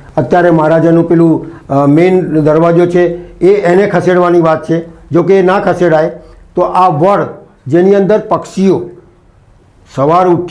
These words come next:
સવાર થાય અને એની અવાજો સાંભળે અને એક, એક નવું વાતાવરણ પેદા થાય, એવા હેરિટેજને તોડવા માટે આ વડોદરા શહેરના નગરજનોએ વિરોધ કરવો જોઈએ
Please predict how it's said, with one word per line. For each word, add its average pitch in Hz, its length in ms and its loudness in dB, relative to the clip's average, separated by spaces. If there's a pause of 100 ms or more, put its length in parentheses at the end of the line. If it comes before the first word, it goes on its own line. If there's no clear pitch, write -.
સવાર 165 300 0
થાય 156 440 -2 (360)
અને 165 160 2
એની 180 160 4
અવાજો 165 420 2
સાંભળે 156 560 -2 (380)
અને 160 120 2
એક, 180 260 -2
એક 175 240 0
નવું 175 400 2
વાતાવરણ 202 440 0
પેદા 175 300 0
થાય, 135 260 -4 (380)
એવા 165 300 0
હેરિટેજને 147 720 0
તોડવા 143 360 0
માટે 151 400 -2 (180)
આ 143 120 0
વડોદરા 147 440 0
શહેરના 139 380 0
નગરજનોએ 147 840 0 (220)
વિરોધ 185 400 0
કરવો 208 220 2
જોઈએ 226 340 2